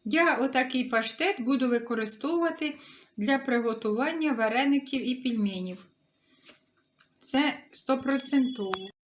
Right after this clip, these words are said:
Так що буду закінчувати своє відео. Ставте лайки, підписуйтесь на мій канал,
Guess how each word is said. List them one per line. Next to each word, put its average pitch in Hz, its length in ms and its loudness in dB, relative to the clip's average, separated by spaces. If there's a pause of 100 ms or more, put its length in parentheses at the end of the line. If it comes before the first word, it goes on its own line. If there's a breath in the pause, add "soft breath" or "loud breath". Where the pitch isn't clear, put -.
(800)
Так 320 180 0
що 277 200 -2
буду 247 280 0
закінчувати 233 800 -4
своє 415 380 0
відео. 440 560 0 (720 soft breath)
Ставте 381 460 2
лайки, 302 600 0 (180)
підписуйтесь 311 840 -2
на 381 80 -6
мій 381 160 -6
канал, 370 420 -2